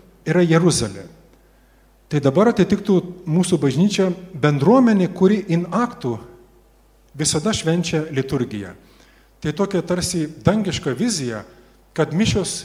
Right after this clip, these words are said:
vyksta nuolat. Antras punktas, pagonys, gentys. Ir va šitoj vietoj stovi vyskupijos. Tai mes esam pagonys,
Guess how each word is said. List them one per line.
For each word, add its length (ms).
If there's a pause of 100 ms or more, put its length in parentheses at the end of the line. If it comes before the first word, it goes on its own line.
vyksta 400 (920)
nuolat. 520 (1300)
Antras 380
punktas, 540 (1000)
pagonys, 680 (340)
gentys. 680 (760)
Ir 120
va 100
šitoj 360
vietoj 320
stovi 460 (460)
vyskupijos. 880 (960)
Tai 100
mes 180
esam 220
pagonys, 600